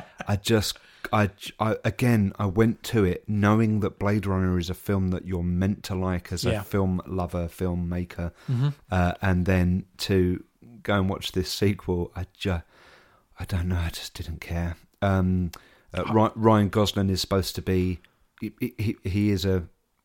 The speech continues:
Speaker 2: he's a replicant.
Speaker 1: A replicant, yeah.
Speaker 2: Um, uh,
Speaker 1: But,
Speaker 2: and
Speaker 1: and
Speaker 2: we,
Speaker 1: he,
Speaker 2: and we
Speaker 1: he's
Speaker 2: know this. There's no ambiguity about
Speaker 1: Yeah,
Speaker 2: that.
Speaker 1: yeah,
Speaker 2: He's, an,
Speaker 1: he's,
Speaker 2: he's a
Speaker 1: it's a
Speaker 2: replicant
Speaker 1: known
Speaker 2: who
Speaker 1: replicant.
Speaker 2: hunts replicants.
Speaker 1: Cells
Speaker 2: Um,
Speaker 1: interlinked.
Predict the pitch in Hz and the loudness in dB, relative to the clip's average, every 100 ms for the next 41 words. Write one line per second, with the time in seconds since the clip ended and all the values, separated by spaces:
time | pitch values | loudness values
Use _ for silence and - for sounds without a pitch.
0 | _ _ _ - 107 101 110 - 156 143 | _ _ _ -2 2 2 0 -2 2 2
1 | - - 147 139 156 104 98 92 101 - | 2 -4 -4 -4 -2 2 2 2 0 -2
2 | 98 90 - 104 - 120 120 120 98 92 | -2 0 4 4 6 6 8 8 4 0
3 | - 98 104 104 92 98 107 - 104 101 | -2 0 2 2 0 0 0 0 -4 0
4 | 120 127 123 113 90 101 - 101 92 104 | 2 2 2 0 0 -2 -2 -4 -2 0
5 | 127 120 113 120 120 98 95 120 - - | 0 0 0 0 0 0 0 -4 -10 -4
6 | 113 98 - - - - - 85 - - | -4 -2 -8 -8 -8 -8 -8 -10 -10 -16
7 | - - 120 110 104 101 92 92 98 - | -6 -4 -2 -4 0 2 2 -2 -8 -20